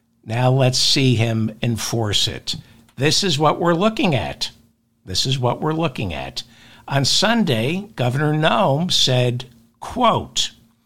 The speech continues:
"If Biden's willingness to nationalize my National Guard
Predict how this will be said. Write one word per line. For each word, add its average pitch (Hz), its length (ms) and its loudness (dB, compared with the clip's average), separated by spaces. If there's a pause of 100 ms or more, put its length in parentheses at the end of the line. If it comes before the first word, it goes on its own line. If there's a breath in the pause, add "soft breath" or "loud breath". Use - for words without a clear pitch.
(420 loud breath)
"If 139 260 0
Biden's 165 680 2
willingness 151 800 2
to - 160 -2
nationalize 123 1080 2 (320 loud breath)
my 196 520 2
National 80 640 -2
Guard 76 600 -10